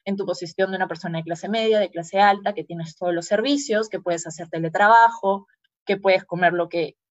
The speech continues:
puedas encontrar o lo, o lo que quieras porque te da, tienes el,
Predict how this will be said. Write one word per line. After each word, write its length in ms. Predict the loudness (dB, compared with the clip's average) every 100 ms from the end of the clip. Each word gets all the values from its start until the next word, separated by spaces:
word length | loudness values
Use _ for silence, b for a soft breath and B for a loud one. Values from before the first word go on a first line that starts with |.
| _
puedas 260 | 2 2 2
encontrar 400 | -6 -2 0 2
o 40 | 2
lo, 160 | 0 -2
o 100 | -6
lo 80 |
que 160 | -6 -8
quieras 240 | -4 -4 -4
porque 200 | -12 -10
te 140 | -6
da, 260 | -2 -2 -4
tienes 260 | -12 -10 -6
el, 300 | -6 -6